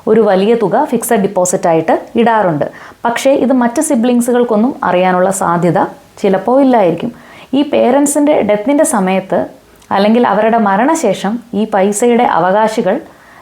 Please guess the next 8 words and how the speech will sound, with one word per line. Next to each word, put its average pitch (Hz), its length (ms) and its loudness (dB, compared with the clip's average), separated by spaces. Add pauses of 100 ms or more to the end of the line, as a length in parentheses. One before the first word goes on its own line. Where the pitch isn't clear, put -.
നോമിനികൾ 233 520 2
ഇല്ലാത്ത 214 460 0
പക്ഷം 240 400 -4 (360)
ഇവരെല്ലാവരുമായിരിക്കും. 190 1120 0 (440)
അത്തരം 285 420 0
സാഹചര്യങ്ങളിൽ 208 720 0 (100)
നമ്മുടെ 190 300 2
വീടിലെ, 202 580 0